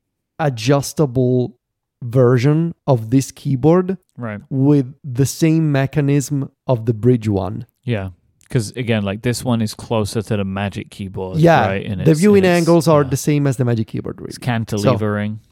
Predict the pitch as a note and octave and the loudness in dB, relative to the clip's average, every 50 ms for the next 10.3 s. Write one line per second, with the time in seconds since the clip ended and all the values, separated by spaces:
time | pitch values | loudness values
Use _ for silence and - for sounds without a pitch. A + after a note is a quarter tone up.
0 | _ _ _ - - G#2 - D#3+ E3 E3 E3+ - - E3+ D#3 D3+ D3+ C#3 C#3 C#3+ | _ _ _ -18 -8 -2 0 0 2 2 0 -2 0 0 2 2 2 2 2 2
1 | C#3+ C#3 C#3 C3+ C3+ B2 C3 C3 G#2+ B2 B2 B2 B2 B2 B2+ B2 B2 B2+ B2+ B2 | 2 2 2 0 2 2 2 2 2 2 2 2 2 2 0 0 -2 -2 -2 -2
2 | G#2 B2 - - - C3 B2 B2+ C3 C3 C3+ C3+ C3+ C3 B2 A#2 A2+ A2 A2 A2+ | -4 -6 -8 -4 0 2 4 4 4 4 2 2 0 -2 0 0 0 2 2 0
3 | A2 G#2+ A#2 - - D#3 - - D#3+ D3+ D#3 D#3 - - D3 B2 A2 G#2 G2 G2 | -2 -2 -6 -6 -6 -6 -4 0 0 0 0 -2 -6 -6 -6 -6 -6 -6 -8 -8
4 | G2 G2 G#2+ A#2 - C3 A#2+ A2+ A2 A2 A2 G#2 G#2+ A2 - - A#2 - - G#2+ | -8 -8 -10 -8 -6 -6 -6 -4 -4 -4 -4 -4 -4 -6 -4 -6 -6 -4 -4 -4
5 | G2+ G2 E3 - - _ _ - - - - - D3 - D#3+ E3+ E3+ D3+ - _ | -4 -4 -8 -10 -12 _ _ -20 -20 -20 -20 -18 -8 -2 0 2 2 2 0 _
6 | _ _ _ _ _ _ _ _ _ _ _ _ _ _ _ _ _ _ _ - | _ _ _ _ _ _ _ _ _ _ _ _ _ _ _ _ _ _ _ -10
7 | C3 A#2+ D#3+ E3+ F3+ F#3 F3 - - C3+ - - B2+ B2+ B2+ A#2+ A#2 A#2 - - | -2 0 2 2 2 0 -2 -4 -8 -8 -4 -2 0 0 0 0 -2 -2 -4 -2
8 | A#2 A2 - - D3 E3+ F#3 F#3 F3 - D#3 D3 C#3 - - - D3+ C3+ - D#3+ | -4 -4 0 2 2 2 2 2 2 0 0 -2 -2 -6 -6 -2 -2 0 0 0
9 | D#3+ - - D3+ D3 C#3+ C#3 C3 - - - C#3+ D3 - - D3+ C#3+ C#3 C#3+ C#3 | -2 0 2 2 2 2 2 0 -2 -4 -10 -12 -10 -8 -6 -4 -2 0 0 0
10 | C3+ - - - A2 B2 | 0 -2 -6 -12 -16 -16